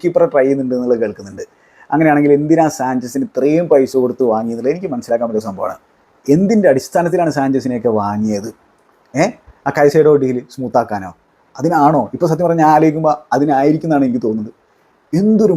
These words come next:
മണ്ടത്തരമാണ് അതൊക്കെ. സാഞ്ചസ്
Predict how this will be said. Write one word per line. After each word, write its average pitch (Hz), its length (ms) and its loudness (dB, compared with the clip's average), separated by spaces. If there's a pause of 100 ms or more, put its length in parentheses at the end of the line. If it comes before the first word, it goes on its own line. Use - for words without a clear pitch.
മണ്ടത്തരമാണ് 110 800 -2
അതൊക്കെ. 107 240 -6 (1500)
സാഞ്ചസ് 190 540 -2